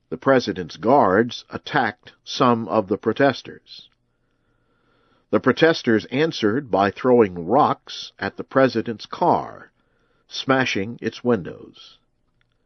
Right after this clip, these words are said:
He took another car to his next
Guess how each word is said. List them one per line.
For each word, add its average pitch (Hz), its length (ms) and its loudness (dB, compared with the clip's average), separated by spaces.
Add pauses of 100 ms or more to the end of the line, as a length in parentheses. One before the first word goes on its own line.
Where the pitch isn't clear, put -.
(440)
He 123 180 0
took - 340 0
another 131 420 2
car 78 560 -8 (380)
to 120 100 2
his 110 240 -4
next 120 520 -4